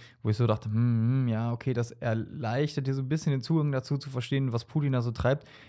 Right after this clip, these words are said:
dass er nämlich s-, ja schon ganz jahrelang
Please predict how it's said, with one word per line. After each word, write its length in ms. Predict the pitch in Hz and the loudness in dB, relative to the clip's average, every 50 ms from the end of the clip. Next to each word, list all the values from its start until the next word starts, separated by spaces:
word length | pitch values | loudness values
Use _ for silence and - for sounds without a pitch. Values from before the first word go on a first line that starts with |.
| - - | -12 -6
dass 160 | - 107 - | -4 -2 0
er 320 | 90 92 110 113 117 - - | 2 2 4 4 2 0 0
nämlich 640 | - 120 120 120 120 120 120 120 117 - 120 120 | 2 2 4 6 6 4 4 2 0 -4 -10 -12
s-, 280 | - 135 123 120 113 - | -10 -10 -8 -8 -8 -8
ja 440 | - - - 110 104 104 104 104 - - | -6 -2 2 2 4 4 2 0 -2 -6
schon 300 | - - - - 101 98 | -12 -8 -4 -2 0 0
ganz 320 | 98 101 113 110 - - - | 2 0 -2 -2 -4 -6 -4
jahrelang 1200 | 110 113 113 113 110 - - - - - - - 113 113 - 120 127 113 110 113 117 117 117 113 | -2 0 0 0 -2 -4 -6 -10 -12 -10 -8 -8 -8 -6 -6 -4 0 2 4 4 4 2 2 -2